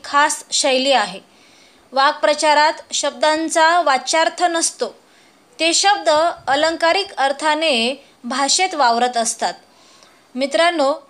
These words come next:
अशी अनेक उदाहरणे देता येतील, पण मग असे होऊ नये यासाठी लेखिका म्हणतात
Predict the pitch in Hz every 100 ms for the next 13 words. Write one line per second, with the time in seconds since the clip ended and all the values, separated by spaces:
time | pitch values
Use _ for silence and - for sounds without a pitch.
0 | _ - 302 427 392 392 427 359 330 339
1 | 339 339 311 311 320 302 294 339 247 220
2 | _ _ _ _ _ _ - 392 349 320
3 | 320 339 - 277 294 466 427 403 403 381
4 | 359 359 311 311 339 359 349 320 466 415
5 | - 339 320 302 294 247 247 233